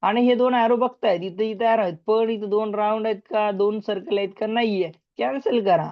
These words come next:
इथं आहेत दोन्ही, इथं पण आहेत आणि इथं जो ॲरो आहे, ते ॲरो नाहीत, दोन कॅन्सल करा. आता राहिलंय शिल्लक दोन ऑप्शन आपल्याकडं. दोन ऑप्शन पैकी आपला एक ऑप्शन बरोबर असणार आहे. मग बाकी चेक करूया, बाकी गोष्टी पण राहिल्यात आपल्या.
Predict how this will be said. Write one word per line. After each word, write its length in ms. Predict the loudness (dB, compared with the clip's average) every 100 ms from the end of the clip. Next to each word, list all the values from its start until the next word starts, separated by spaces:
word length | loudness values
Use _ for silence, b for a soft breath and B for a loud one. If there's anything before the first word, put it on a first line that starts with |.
| -12 _ -8
इथं 260 | -6 0 2
आहेत 380 | 2 2 2 0
दोन्ही, 300 | -2 -2 -6 -6
इथं 240 | -2 0
पण 100 | 0
आहेत 340 | 2 2 0 -2
आणि 220 | -4 -4
इथं 420 | -2 0 2 2 0 -2 0
जो 100 | 2
ॲरो 300 | 4 4 2
आहे, 220 | 2 2
ते 140 | 0 0
ॲरो 240 | 0 0
नाहीत, 200 | -4 -6 -2
दोन 240 | -2 -2
कॅन्सल 320 | -4 -6 -8 -10
करा. 200 | -14 -18 _ _
आता 180 | 2 4
राहिलंय 360 | 6 6 6 4
शिल्लक 480 | 2 2 4 2 -2 _
दोन 260 | -2 0 2
ऑप्शन 360 | 2 2 0 -2
आपल्याकडं. 440 | -2 -4 -6 -8 -12 _ 0
दोन 260 | 4 4 4
ऑप्शन 400 | 0 2 0 2
पैकी 240 | 2 2
आपला 300 | 0 0 -2
एक 160 | -2 -2
ऑप्शन 340 | -4 -4 -4
बरोबर 340 | 0 0 -2 -2
असणार 380 | -4 -6 -4 -4
आहे. 100 | -6 b b
मग 140 | -4 0
बाकी 300 | 0 0 -4
चेक 260 | -2 -4 -2
करूया, 260 | 0 2
बाकी 280 | 0 -2 -2
गोष्टी 320 | -4 -4 -4
पण 200 | -2 0
राहिल्यात 360 | 2 2 0 -4
आपल्या. 300 | -2 0